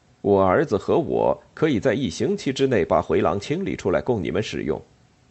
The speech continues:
他说，尽力使他的声音听起来比他的内心感觉还要有信心。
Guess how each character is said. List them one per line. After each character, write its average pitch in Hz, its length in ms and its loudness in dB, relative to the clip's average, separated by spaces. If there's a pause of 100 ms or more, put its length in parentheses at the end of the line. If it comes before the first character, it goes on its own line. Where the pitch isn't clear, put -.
(160)
他 143 280 -8
说， - 280 -10 (400)
尽 165 320 0
力 170 220 -2
使 95 240 -4
他 110 160 0
的 92 80 -2
声 110 240 -2
音 104 160 -2
听 110 240 -4
起 104 140 -4
来 92 120 2
比 90 160 -4
他 113 140 -2
的 110 140 0
内 117 200 -4
心 120 220 -6
感 85 240 0
觉 92 180 -2
还 92 280 -4
要 135 260 -6
有 76 160 -2
信 64 280 -10
心。 60 220 -12